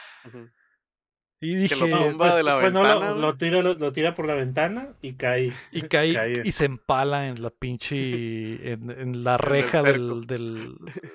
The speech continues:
Speaker 2: de
Speaker 3: Lo
Speaker 2: esta
Speaker 3: que no me
Speaker 2: mamada.
Speaker 3: di cuenta aquí es si, eh, este Doctor Strange trae capa. Porque no sé por qué
Speaker 1: No
Speaker 3: la capa
Speaker 1: trae.
Speaker 3: no lo salvó.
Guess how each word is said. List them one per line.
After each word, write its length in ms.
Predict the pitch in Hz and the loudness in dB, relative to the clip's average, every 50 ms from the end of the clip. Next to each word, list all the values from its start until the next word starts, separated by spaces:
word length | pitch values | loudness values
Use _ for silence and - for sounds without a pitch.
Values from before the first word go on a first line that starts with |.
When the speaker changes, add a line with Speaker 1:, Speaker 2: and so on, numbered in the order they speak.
| - _ _ | -20 _ _
Speaker 2:
de 220 | 175 151 135 143 | -16 -4 0 4
Speaker 3:
Lo 80 | 165 185 | 4 4
Speaker 2:
esta 160 | 175 - 151 | 4 2 0
Speaker 3:
que 40 | - | 0
no 60 | 175 | 0
me 40 | 180 185 208 | 0 2 2
Speaker 2:
mamada. 140 | 214 214 196 | 2 2 0
Speaker 3:
di 40 | - | 2
cuenta 440 | - 185 196 208 208 202 - 202 202 | 2 2 2 2 0 0 2 2 2
aquí 480 | 185 - - 175 190 214 233 240 - _ | 2 -2 -6 -4 -4 -4 -4 -8 -12 _
es 220 | 135 139 131 131 | -6 -6 -6 -6
si, 340 | - - 165 165 170 180 - 127 | -8 -8 -8 -6 -6 -8 -8 -6
eh, 340 | 131 127 127 123 120 120 135 | -4 -4 -2 -2 -2 -4 -6
este 160 | 135 - 156 | -6 -4 -4
Doctor 280 | 147 151 147 - 165 151 | -4 -4 -4 -4 -4 -6
Strange 340 | 135 - 139 131 127 - - | -4 -4 -6 -6 -6 -8 -8
trae 260 | - 131 123 127 127 | -4 -4 -2 -2 -2
capa. 460 | - 131 123 127 - _ 113 - - _ _ _ _ _ _ _ _ _ _ _ _ _ _ _ _ _ _ _ _ _ _ _ _ | 0 0 0 0 0 _ -10 -10 -10 _ _ _ _ _ _ _ _ _ _ _ _ _ _ _ _ _ _ _ _ _ _ _ _
Porque 240 | - 127 123 - 131 | -8 -6 -4 -2 -4
no 100 | 127 127 | -2 -2
sé 120 | 151 151 | -4 -4
por 120 | 131 143 | -4 -4
qué 60 | 127 127 | -2 -2
Speaker 1:
No 60 | 139 | -2
Speaker 3:
la 80 | 139 | 0
capa 160 | 135 131 127 120 | 0 0 0 0
Speaker 1:
trae. 100 | 131 135 | 0 0
Speaker 3:
no 100 | 135 135 | 0 -2
lo 120 | 135 135 | -2 -4
salvó. 500 | 131 - 123 107 104 101 104 113 120 | -4 -4 -4 -4 -4 -6 -8 -10 -10